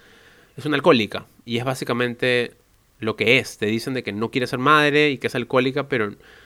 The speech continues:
nunca quiere que sim-, o al menos no logra hacer que simpatices con ella, ¿no? Simplemente, no, no te da ningún tipo de,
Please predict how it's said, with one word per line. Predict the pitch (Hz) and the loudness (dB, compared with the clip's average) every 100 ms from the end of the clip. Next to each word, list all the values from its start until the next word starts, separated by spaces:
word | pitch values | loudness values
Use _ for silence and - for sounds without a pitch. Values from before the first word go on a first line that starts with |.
| - _ _ - | -20 _ _ -16
nunca | 120 135 151 - 151 151 - _ _ _ _ _ _ _ - | -6 -2 -2 2 2 2 0 _ _ _ _ _ _ _ -4
quiere | 143 139 139 | 2 2 2
que | 139 | -2
sim-, | 135 139 110 | -6 -8 -10
o | - 113 | -2 0
al | 107 | 0
menos | 117 139 135 | 0 -2 0
no | 135 | 2
logra | 127 135 131 127 | 4 4 4 2
hacer | - 127 | -2 -6
que | - | -6
simpatices | 117 92 90 131 139 | -8 -8 -8 -8 -10
con | - 123 | -6 2
ella, | 151 110 101 | 4 4 0
¿no? | 110 | -4
Simplemente, | - 143 139 143 135 131 | -6 -4 -4 -4 -6 -6
no, | 131 | -4
no | 135 147 | -4 -4
te | 147 | -2
da | 147 | -2
ningún | 147 135 131 131 | 0 -2 -4 -4
tipo | 139 139 147 | -6 -2 0
de, | 139 113 | 0 -2